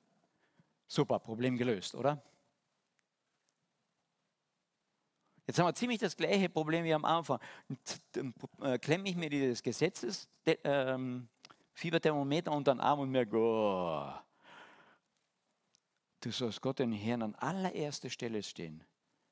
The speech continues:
Ja, schon, aber mein Bankkonto, äh, die Kinder und schon beim ersten Gebot merke ich, "Du sollst keine anderen Götter haben neben mir", wie das bei mir herumschwirrt.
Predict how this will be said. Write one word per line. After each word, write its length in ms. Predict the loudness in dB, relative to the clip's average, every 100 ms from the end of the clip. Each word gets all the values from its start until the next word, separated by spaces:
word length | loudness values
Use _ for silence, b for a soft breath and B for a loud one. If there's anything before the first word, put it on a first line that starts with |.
| _ _ _
Ja, 260 | -6 -4 -4
schon, 360 | -4 -4 -4
aber 140 | -4 -4
mein 200 | -4 -4
Bankkonto, 800 | -6 -6 -8 -10 -8 -8 -6 -6 -4
äh, 320 | -2 -2 -4
die 100 | -10
Kinder 520 | -12 -10 -8 -8 -8
und 180 | -10 -12 _ b b b b _ _ _ _ _ -8
schon 160 | 0 0
beim 120 | 4
ersten 380 | 4 4 -4 -4
Gebot 440 | -2 -2 -4 -4
merke 340 | 0 0 0
ich, 300 | -4 -4 -6
"Du 100 | -10
sollst 280 | -4 -4 -4
keine 220 | -4 -2
anderen 280 | -2 -2 -2
Götter 260 | -2 -2 2
haben 240 | 2 0
neben 240 | -2 -2 -2
mir", 360 | -2 0 -2 -6 B B B B -10
wie 80 | -4
das 160 | -2
bei 140 | 0 0
mir 200 | 0 0
herumschwirrt. 680 | -2 -4 -6 -4 -4 -6